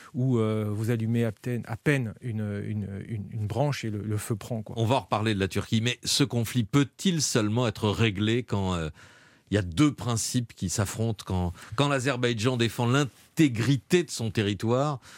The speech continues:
Speaker 2: et l'Arménie le droit de son peuple à, à disposer de lui-même ?
Speaker 1: Eh ben, c'est, c'est tout le, c'est tout le, la difficul-, toute la difficulté sur le plan juridique, effectivement, que vous avez deux principes normatifs du droit qui s'affrontent. Et, euh,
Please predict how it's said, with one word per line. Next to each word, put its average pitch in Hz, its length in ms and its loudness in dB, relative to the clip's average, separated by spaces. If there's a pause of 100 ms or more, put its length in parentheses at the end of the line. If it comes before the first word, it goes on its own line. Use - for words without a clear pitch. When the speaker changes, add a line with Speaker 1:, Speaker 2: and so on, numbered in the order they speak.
(440)
Speaker 2:
et 120 100 2
l'Arménie 107 580 0
le 110 120 4
droit 90 260 0
de - 80 -8
son 85 380 -4 (240)
peuple 110 320 0
à, 78 220 -4 (140)
à 87 100 -2
disposer 90 400 -4
de 85 60 -6
lui-même ? 78 380 -6 (280)
Speaker 1:
Eh - 60 -4
ben, 135 180 0
c'est, - 220 -4
c'est 165 180 0
tout 214 220 0
le, 143 240 4
c'est 135 220 -4
tout 175 200 -4
le, 147 140 2
la 127 160 2
difficul-, 123 480 -4
toute - 200 0
la 139 80 2
difficulté 135 680 -2
sur - 160 -6
le 107 80 -4
plan 120 180 -4
juridique, 117 480 -4
effectivement, 117 540 -4
que 98 80 -8
vous 110 100 -2
avez 110 160 0
deux 131 140 0
principes 123 420 -6
normatifs 117 460 -2
du 110 100 -4
droit 110 220 -2
qui 104 140 -8
s'affrontent. 143 520 -4 (500)
Et, 120 280 4
euh, 110 680 0